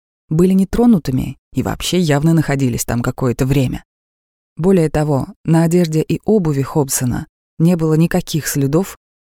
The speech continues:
указывающих на то, что его тело приволокли в эту трубу.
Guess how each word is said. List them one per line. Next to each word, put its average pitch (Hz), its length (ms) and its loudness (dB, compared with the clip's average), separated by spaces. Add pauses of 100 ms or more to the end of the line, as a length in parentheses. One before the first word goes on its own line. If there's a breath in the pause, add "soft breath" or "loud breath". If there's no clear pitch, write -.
(100)
указывающих 120 760 -4
на 139 120 0
то, 165 140 -2
что - 180 0
его 131 180 2
тело 151 340 0
приволокли 139 760 0 (320)
в 131 120 -2
эту 127 180 -4
трубу. - 360 -4